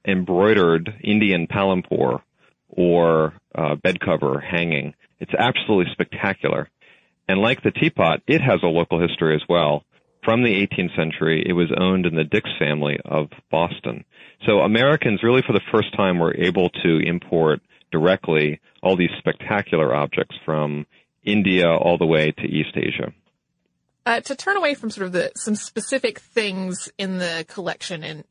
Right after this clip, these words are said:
Speaker 2: and more into some general trends that I noticed while looking at the exhibition when I visited and in reading the exhibition catalog, one of the things that comes up a lot is that, uh,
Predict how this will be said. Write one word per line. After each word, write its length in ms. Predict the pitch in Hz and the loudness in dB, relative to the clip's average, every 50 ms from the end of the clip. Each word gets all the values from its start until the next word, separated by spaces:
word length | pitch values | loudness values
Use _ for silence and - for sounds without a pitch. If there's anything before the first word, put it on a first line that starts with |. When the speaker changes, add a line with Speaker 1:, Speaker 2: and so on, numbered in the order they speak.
| _ _ _ - | _ _ _ -12
Speaker 2:
and 200 | 185 180 175 180 | -10 -8 -6 -6
more 300 | 185 196 202 208 214 202 | -4 -2 -2 0 0 0
into 240 | 180 196 208 - 208 | -2 -4 -6 -8 -10
some 280 | 185 - 190 180 190 196 | -10 -8 -6 -6 -6 -4
general 840 | 190 208 196 208 220 226 220 214 208 196 190 185 190 196 180 - _ _ _ _ - | -4 -2 0 2 2 2 2 4 4 2 2 2 2 0 -2 -6 _ _ _ _ -10
trends 460 | - - 220 202 196 190 190 190 - | -4 -2 0 0 0 -2 -6 -8 -6
that 180 | 190 180 170 170 | -6 -4 -4 -2
I 100 | 165 170 | -4 -4
noticed 420 | 170 175 170 165 175 175 - - | -4 -4 -4 -4 -4 -4 -4 -4
while 240 | - 180 170 165 180 | -2 0 0 0 0
looking 520 | 220 247 - - 254 247 247 233 233 233 - _ _ _ _ _ _ _ _ - | 0 -2 -2 -2 -2 -2 0 0 -2 -4 -6 _ _ _ _ _ _ _ _ -2
at 160 | 202 196 - | -2 -2 0
the 80 | - 185 | -2 -2
exhibition 500 | 190 - - 202 180 185 185 - 175 175 | -4 -2 -4 -4 -4 -4 -6 -6 -8 -6
when 100 | 165 160 | -6 -6
I 120 | 156 156 | -4 -4
visited 460 | 185 214 202 208 190 190 190 185 175 | -2 -2 -2 -2 -2 -2 -2 -2 -4
and 120 | 165 160 147 | -4 -8 -8
in 160 | 147 156 160 | -10 -10 -10
reading 400 | 160 165 170 180 175 170 160 170 | -8 -8 -6 -6 -6 -6 -6 -6
the 120 | 165 - | -8 -8
exhibition 580 | - 165 - - 180 175 175 - - 170 160 175 | -8 -12 -12 -12 -12 -12 -12 -12 -12 -12 -14 -14
catalog, 680 | - - - 180 175 175 175 170 165 160 160 160 156 - _ _ _ _ _ _ - | -12 -10 -8 -6 -6 -4 -4 -2 -2 -2 -2 -4 -6 -10 _ _ _ _ _ _ -6
one 180 | 190 220 269 | -4 -2 0
of 80 | 339 370 | 2 2
the 120 | 381 359 | 2 0
things 340 | - - 277 262 254 254 233 | 0 -2 -4 -2 -2 -2 -2
that 160 | 233 233 - | -2 -4 -4
comes 320 | - - 262 240 233 220 226 | -4 -4 -4 -2 -2 0 0
up 160 | 220 214 - _ - | -2 -2 -4 _ -4
a 80 | 202 185 | -4 -2
lot 380 | 180 180 185 175 147 131 - - _ _ _ - | 0 0 2 2 2 0 -2 -6 _ _ _ -8
is 240 | 190 190 190 196 190 | -6 -6 -6 -4 -2
that, 260 | 196 190 185 - - _ _ _ _ | -2 -2 -2 -2 -6 _ _ _ _
uh, 80 | - | -12